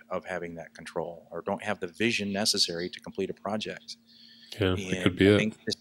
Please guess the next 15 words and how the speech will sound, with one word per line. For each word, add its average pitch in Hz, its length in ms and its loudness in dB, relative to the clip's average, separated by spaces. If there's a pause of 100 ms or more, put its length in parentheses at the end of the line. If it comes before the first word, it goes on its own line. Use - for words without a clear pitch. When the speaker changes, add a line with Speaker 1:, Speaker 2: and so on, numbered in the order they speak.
Speaker 1:
is, 120 500 0
this 127 160 6
is - 420 2
coming 135 300 2
out, 151 560 0
um, 87 400 -6 (240)
and 95 340 0 (500)
Speaker 2:
<clears throat> - 380 -20
Speaker 1:
there, 107 220 0
there 104 100 0
needs 113 260 0
to 131 80 -2
be 123 140 2
a 107 60 2
change, - 880 0